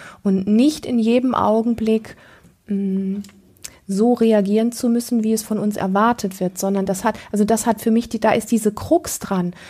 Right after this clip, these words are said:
weil wie soll ich authentisch sein, <laughs> wenn mir was vorgegeben wird, ja, also wie eine Erwartung an,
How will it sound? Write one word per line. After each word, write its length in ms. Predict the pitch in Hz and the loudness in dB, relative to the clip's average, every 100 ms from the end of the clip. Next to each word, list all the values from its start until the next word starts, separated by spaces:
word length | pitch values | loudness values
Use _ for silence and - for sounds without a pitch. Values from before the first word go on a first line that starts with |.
| - | -8
weil 240 | - 202 208 | 2 2 4
wie 140 | 254 | 2
soll 220 | 254 262 | 4 2
ich 180 | 240 233 | 2 0
authentisch 580 | 233 220 220 226 269 277 | -2 -2 0 0 0 -4
sein, 400 | - 262 277 302 | -2 -2 2 0
<laughs> 40 | |
wenn 200 | 233 220 | 2 2
mir 240 | 220 254 233 | 2 0 0
was 320 | 214 208 - - | 0 -2 -8 -18
vorgegeben 840 | - - - 339 254 208 214 208 202 | -16 -2 2 2 2 2 2 2 2
wird, 220 | 233 262 | 0 0
ja, 120 | 220 | 0
also 160 | 220 220 | 0 0
wie 60 | |
eine 120 | 226 220 | 0 0
Erwartung 560 | 208 196 233 294 320 | 0 4 2 2 -2
an, 440 | - 214 214 214 | -2 -2 -2 -4